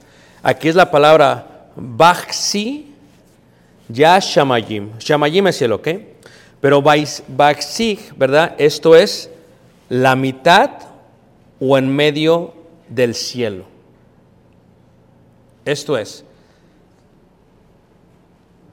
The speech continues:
como si el sol se detuviese en medio de todo el cielo o a la mitad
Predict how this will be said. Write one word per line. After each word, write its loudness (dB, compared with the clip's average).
como -2
si -4
el -2
sol -4
se -6
detuviese -4
en -4
medio -2
de -4
todo -4
el -6
cielo -14
o 0
a 0
la 0
mitad -4